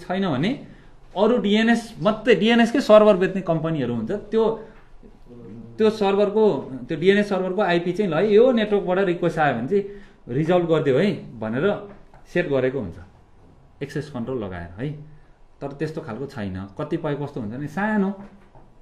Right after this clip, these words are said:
एउटा एरियामा चाहिँ आइएसपी जस्तो चलाएको हुन्छ नि, उनीहरूले डिएनएस server राख्न सक्दैनन्। आइएसपी को डिएनएस server पनि म चलाउँदिनँ,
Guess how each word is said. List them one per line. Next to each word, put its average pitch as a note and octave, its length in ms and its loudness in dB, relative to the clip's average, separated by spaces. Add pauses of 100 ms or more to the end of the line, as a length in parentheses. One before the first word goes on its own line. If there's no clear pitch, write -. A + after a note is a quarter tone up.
(500)
एउटा D3+ 180 -4
एरियामा C#3+ 460 -2
चाहिँ D#3 240 -6
आइएसपी C3 360 -4
जस्तो A#2 260 -10
चलाएको G#2+ 380 -8
हुन्छ F2 160 -12
नि, F#3 100 -4
उनीहरूले B2+ 280 -6
डिएनएस A#2+ 340 -6
server G#2+ 200 -10
राख्न G#2+ 220 -10
सक्दैनन्। A2 460 -10 (680)
आइएसपी E3+ 300 -2
को E3+ 100 -4
डिएनएस D#3+ 340 -4
server D#3 220 -6
पनि E3+ 180 -8
म D#3 140 -8
चलाउँदिनँ, C#3 540 -4